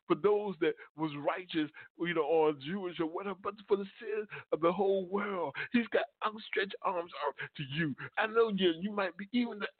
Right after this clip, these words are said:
atheists, Jesus Christ died for you. He said, "Behold, I will do a new thing. Now shall it spring forth. Shall ye not, you, ye not know it? I, I will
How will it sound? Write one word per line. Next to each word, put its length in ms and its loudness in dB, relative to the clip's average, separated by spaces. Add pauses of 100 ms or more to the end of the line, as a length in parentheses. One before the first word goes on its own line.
atheists, 380 0 (240)
Jesus 320 0
Christ 260 -2 (140)
died 320 2 (340)
for 80 -4
you. 680 -2 (480)
He 160 4
said, 160 4 (180)
"Behold, 340 6
I 60 2
will 140 0
do 240 0
a 60 -2
new 160 -8
thing. 240 0
Now 260 4
shall 100 0
it 220 -2
spring 280 -2
forth. 200 4 (480)
Shall 120 6
ye 180 -2
not, 340 0
you, 440 -2 (300)
ye 220 -4
not 260 4
know 240 6
it? 160 2 (380)
I, 80 -2 (320)
I 100 0
will 220 4